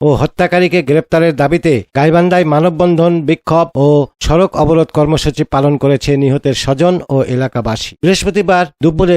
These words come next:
গাইবান্ধায় মানববন্ধন, বিক্ষোভ ও সড়ক অবরোধ কর্মসূচিতে বিক্ষোভকারীরা জানান, গাইবান্ধা সদর উপজেলার কুপতলা ইউনিয়নের বাসিন্দা আওয়ামী লীগ নেতা জাহাঙ্গীর মেম্বার ও তার স্ত্রী শাহিনা আক্তারকে নিয়ে গাইবান্ধা শহরের খানকা শরীফ এলাকার একটি বাড়ি ভাড়া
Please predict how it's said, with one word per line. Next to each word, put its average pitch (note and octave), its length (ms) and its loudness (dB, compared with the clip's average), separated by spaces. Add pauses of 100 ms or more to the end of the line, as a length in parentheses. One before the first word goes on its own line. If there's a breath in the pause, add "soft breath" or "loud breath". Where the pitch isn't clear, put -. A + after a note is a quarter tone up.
(100)
গাইবান্ধায় F3 600 2
মানববন্ধন, E3+ 600 0
বিক্ষোভ E3 440 0
ও D#3 80 2
সড়ক F3 360 0
অবরোধ D#3+ 400 0
কর্মসূচিতে D#3 640 0
বিক্ষোভকারীরা D#3+ 760 -2
জানান, C#3+ 340 0 (200)
গাইবান্ধা E3+ 420 0
সদর D#3+ 320 -2 (100)
উপজেলার D#3 480 0 (120)
কুপতলা F#3+ 540 0
ইউনিয়নের E3 480 2
বাসিন্দা D#3+ 480 0 (100)
আওয়ামী D#3+ 280 2
লীগ F3+ 180 0
নেতা E3 260 2
জাহাঙ্গীর D#3+ 520 0
মেম্বার D3+ 400 2 (100)
ও D3 120 0
তার D#3 200 0 (140)
স্ত্রী F3 280 -2
শাহিনা E3 400 0
আক্তারকে D#3+ 480 -2
নিয়ে D3+ 260 2 (140)
গাইবান্ধা E3 400 2
শহরের D#3 480 0
খানকা D#3+ 320 -2
শরীফ E3 320 -2
এলাকার D3 360 0 (100)
একটি D#3 240 -4
বাড়ি C#3+ 260 0
ভাড়া C#3+ 240 0